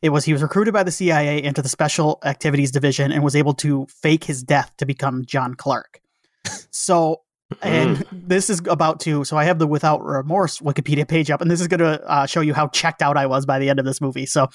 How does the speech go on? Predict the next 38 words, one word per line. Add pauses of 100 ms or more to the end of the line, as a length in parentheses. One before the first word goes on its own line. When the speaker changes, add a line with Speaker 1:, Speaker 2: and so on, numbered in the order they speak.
(140)
Speaker 1:
<laughs>
spoilers (220)
<laughs>
for
Without
Remorse. (380)
Turn
back
now. (380)
But
at
the
end,
um,
Jamie
Bell (260)
is
the,
uh, (100)
deputy
director. (640)
Um,
he
comes
up
to
him (220)
and
he
gives (200)
Kelly
a
new
identity,
and
he
leaves
him,